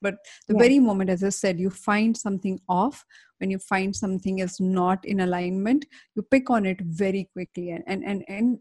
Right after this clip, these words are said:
Speaker 1: the most unrelated and the most, you know, uh, bizarre way. You will just look at something and calculate and connect, and it's just like a Sherlock Holmes happening in your
Speaker 2: <laughs>
Speaker 1: brain, and you just connect these five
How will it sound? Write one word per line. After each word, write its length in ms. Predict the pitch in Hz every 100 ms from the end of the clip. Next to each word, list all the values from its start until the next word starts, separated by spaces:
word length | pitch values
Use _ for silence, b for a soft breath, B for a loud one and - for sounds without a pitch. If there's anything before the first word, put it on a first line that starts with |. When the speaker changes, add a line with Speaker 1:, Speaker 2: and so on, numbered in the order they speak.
| -
Speaker 1:
the 100 | 247
most 400 | 220 247 302 - -
unrelated 800 | 226 233 214 202 185 175 196 180
and 200 | 180 180
the 40 |
most, 460 | 185 190 233 - - _ b b -
you 80 | 190
know, 220 | 180 - _ _ -
uh, 300 | 180 175 - 202
bizarre 540 | 208 202 180 180 247
way. 200 | 190 170
You 160 | 165 180
will 100 | 190
just 260 | 202 226 214
look 180 | 208
at 100 | 220 226
something 380 | 214 196 208
and 140 | 190 190
calculate 460 | 202 185 226 185 190
and 180 | 190
connect, 360 | - 202 190 180
and 100 | 190
it's 80 | 185
just 160 | 226
like 160 | 226 202
a 320 | 202 185 180 b b b _
Sherlock 400 | - 202 202 196 -
Holmes 560 | 196 180 185 180 180 -
happening 420 | 175 190 185 185
in 80 | 190
your 100 | 180
Speaker 2:
<laughs> 80 | 185
Speaker 1:
brain, 300 | 190 185 185
and 100 | 175
you 60 |
just 240 | 220 - -
connect 420 | 240 220 233 196
these 280 | 214 214 - -
five 240 | 220 220